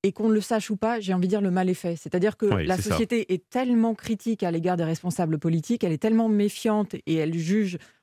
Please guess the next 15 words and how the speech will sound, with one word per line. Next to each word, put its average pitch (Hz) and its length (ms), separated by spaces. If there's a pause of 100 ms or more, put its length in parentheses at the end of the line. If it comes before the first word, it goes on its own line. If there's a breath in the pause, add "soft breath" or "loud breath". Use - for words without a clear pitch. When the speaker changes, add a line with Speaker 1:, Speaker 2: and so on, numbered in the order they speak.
(140)
Speaker 1:
en 180 80
permanence 190 400
qu'il 165 180
y 160 80
a 156 60
des 147 200
abus, 185 340
et 165 80
c'est 185 160
vrai 185 200
que - 80
les 165 100
Gilets 160 240
jaunes 170 280 (520 soft breath)
ont 180 400